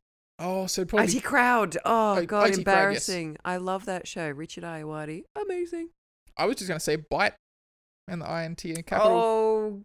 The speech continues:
Speaker 2: that's so clever.
Speaker 1: Or B Y T Bite.
Speaker 2: Uh, that's ex-, that's
Speaker 1: And it's
Speaker 2: what
Speaker 1: a
Speaker 2: I was
Speaker 1: vampire
Speaker 2: already
Speaker 1: hacker.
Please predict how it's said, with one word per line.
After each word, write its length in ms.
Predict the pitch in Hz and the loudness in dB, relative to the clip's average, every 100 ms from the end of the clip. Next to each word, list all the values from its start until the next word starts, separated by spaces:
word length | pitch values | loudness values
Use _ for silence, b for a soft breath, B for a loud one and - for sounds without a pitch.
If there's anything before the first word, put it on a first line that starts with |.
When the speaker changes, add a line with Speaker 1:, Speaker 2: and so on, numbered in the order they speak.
| _ | _
Speaker 2:
that's 360 | 320 247 240 - | -2 -2 -4 -10
so 380 | - 262 254 233 | -8 -2 -2 -4
clever. 540 | - - 320 349 392 392 392 392 392 | -12 -16 -14 -10 -10 -10 -10 -6 4
Speaker 1:
Or 440 | 403 440 202 311 - 165 | 6 8 4 0 -6 -8
B 200 | - 170 | -6 -6
Y 300 | 185 175 160 156 | -2 -2 -2 -4
T 560 | - 185 208 190 135 156 160 | -6 -8 -8 -10 -12 -14 -6
Bite. 360 | - 127 - - _ _ _ _ _ _ | -4 -4 -8 -16 _ _ _ _ _ _
Speaker 2:
Uh, 120 | 180 147 | -8 -2
that's 240 | 175 - | -2 -2
ex-, 160 | 143 131 - | -12 -10 -4
that's 120 | 170 | -2
Speaker 1:
And 60 | 190 | 0
it's 80 | |
Speaker 2:
what 60 | 180 | 0
Speaker 1:
a 20 | |
Speaker 2:
I 20 | |
was 60 | 160 | 2
Speaker 1:
vampire 180 | 175 160 | 2 4
Speaker 2:
already 140 | 160 | 2
Speaker 1:
hacker. 140 | 151 | 2